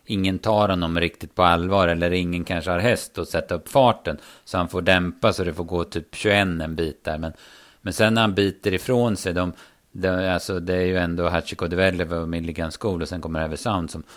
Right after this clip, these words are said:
som utmanar, men, men han har inte en tanke på att ge sig. Han är den där halsen före hela vägen. Det, det är rätt fascinerande att se den lilla hästen i alla fall.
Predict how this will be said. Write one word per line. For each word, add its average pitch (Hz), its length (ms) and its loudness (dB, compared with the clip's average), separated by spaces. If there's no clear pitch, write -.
som 90 180 -4
utmanar, 90 480 2
men, 85 160 2
men 92 140 -6
han 90 200 0
har 113 200 0
inte 101 220 -4
en 90 80 -6
tanke 95 480 -4
på 101 140 -4
att 90 60 -2
ge 117 240 0
sig. 87 140 -4
Han 101 160 -2
är 127 260 0
den 101 120 -2
där 85 180 0
halsen 87 640 -2
före 76 360 -6
hela 76 260 -8
vägen. 85 360 -6
Det, 82 160 -8
det - 80 -6
är 90 60 0
rätt 90 160 -2
fascinerande 92 480 -2
att 80 60 -6
se 110 260 -2
den 78 140 -6
lilla 78 220 -6
hästen 85 360 -10
i - 20 -12
alla 98 120 -14
fall. 120 180 -14